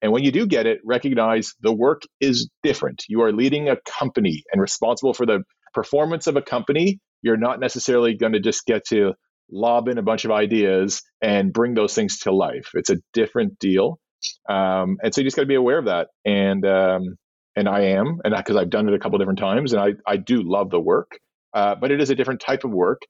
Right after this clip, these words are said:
And I couldn't have done this, say, twenty years ago, right? I needed to be at a certain stage in life, um, and have certain, you know, wants and needs, uh, that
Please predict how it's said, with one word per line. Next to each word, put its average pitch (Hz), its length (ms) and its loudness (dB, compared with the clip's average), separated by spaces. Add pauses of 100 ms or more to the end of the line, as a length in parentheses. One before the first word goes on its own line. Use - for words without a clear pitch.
(240)
And 143 100 0
I 139 60 0
couldn't 190 260 -4
have 165 100 -4
done 165 160 -2
this, 131 200 0
say, 113 160 2
twenty 123 280 -4
years 123 220 2
ago, 90 120 -6 (300)
right? 113 220 2
I 113 60 0
needed 123 200 2
to 127 60 -2
be 127 60 4
at 117 60 2
a 110 40 2
certain 117 220 -4
stage 110 340 0
in 101 80 -2
life, 101 380 0 (580)
um, 101 460 0
and 110 100 -4
have 110 180 0
certain, 101 540 0
you 110 60 0
know, 98 100 2
wants 104 400 0
and 101 100 2
needs, 127 380 0 (100)
uh, 104 520 0 (240)
that 113 180 0